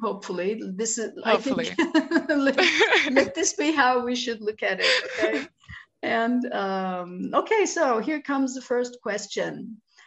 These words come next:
Speaker 1: Uh, what were your expectations before graduating?
Speaker 2: Hmm. Good question. So, eh,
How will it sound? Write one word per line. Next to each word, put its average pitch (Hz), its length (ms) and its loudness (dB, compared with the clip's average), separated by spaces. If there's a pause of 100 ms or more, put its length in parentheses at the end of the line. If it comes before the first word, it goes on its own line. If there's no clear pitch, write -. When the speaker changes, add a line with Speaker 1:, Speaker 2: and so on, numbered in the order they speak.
(240)
Speaker 1:
Uh, 196 260 2
what 311 280 0
were 311 260 0
your 285 280 0
expectations 247 920 -4
before 220 420 -2
graduating? 180 1160 -4 (1200)
Speaker 2:
Hmm. 190 260 0 (1200)
Good 190 200 -6
question. - 560 -8
So, 165 420 -2 (840)
eh, 247 320 0